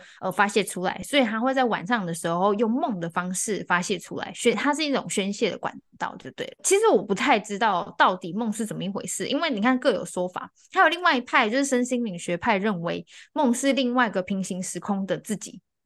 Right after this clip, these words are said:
正在发生的事情，然后你只是跳到那个平行时空参与那一切。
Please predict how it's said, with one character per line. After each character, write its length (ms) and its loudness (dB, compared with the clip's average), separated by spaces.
正 160 2
在 120 6
发 160 0
生 140 -6
的 60 -10
事 140 -10
情， 180 -16
然 120 2
后 60 4
你 120 0
只 100 -4
是 60 -2
跳 180 0
到 100 2
那 80 -2
个 120 -6
平 160 -6
行 120 -6
时 160 -8
空 240 -6
参 240 -2
与 80 -8
那 140 -8
一 60 -8
切。 180 -12